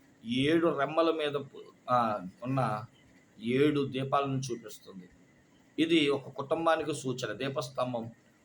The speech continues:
ఒక కుటుంబం, ఒక సంఘం, ఒక ఆత్మీయత, ఒక ముక్కుంబడి, మూకుంబడి అంటారు కదా, సమూహము. మన కుటుంబము, మన బిడ్డల కొరకు ఎప్పుడు కూడా మనము ప్రతి సాయంకాలం కుటుంబ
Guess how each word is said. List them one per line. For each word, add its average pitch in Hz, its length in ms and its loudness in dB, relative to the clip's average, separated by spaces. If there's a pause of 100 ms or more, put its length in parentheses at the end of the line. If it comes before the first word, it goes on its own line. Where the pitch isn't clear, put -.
ఒక 113 100 -6
కుటుంబం, 123 540 -4
ఒక 120 120 -10
సంఘం, 120 540 -4
ఒక - 140 -4
ఆత్మీయత, 117 640 -2
ఒక - 300 -10 (580)
ముక్కుంబడి, 151 600 2 (1000)
మూకుంబడి 135 580 2
అంటారు 110 260 -4
కదా, 120 320 -2 (460)
సమూహము. 127 680 2 (1800)
మన 139 140 4
కుటుంబము, 180 680 4
మన 131 180 2
బిడ్డల 131 280 0
కొరకు 147 260 0
ఎప్పుడు 135 300 -2
కూడా 143 200 0
మనము 110 340 -2 (760)
ప్రతి 156 280 0
సాయంకాలం 135 800 0 (340)
కుటుంబ 139 320 -2